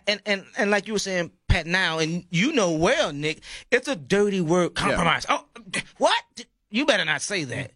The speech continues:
Speaker 1: You better not say that. And,
Speaker 2: Mm-hmm.
Speaker 1: and I think that that's what's messed up, is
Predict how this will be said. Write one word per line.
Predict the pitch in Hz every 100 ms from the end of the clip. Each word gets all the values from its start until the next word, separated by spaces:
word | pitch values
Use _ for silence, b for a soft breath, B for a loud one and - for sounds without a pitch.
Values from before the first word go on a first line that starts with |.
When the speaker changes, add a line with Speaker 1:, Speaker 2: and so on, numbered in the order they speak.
| -
Speaker 1:
You | 156
better | 233
not | 202 180
say | 175
that. | 139
And, | 151
Speaker 2:
Mm-hmm. | 143 185
Speaker 1:
and | 185
I | 170
think | 220 202
that | 160
that's | - 175
what's | 160 151
messed | 147 147 -
up, | 123 92 B B B
is | - 143 135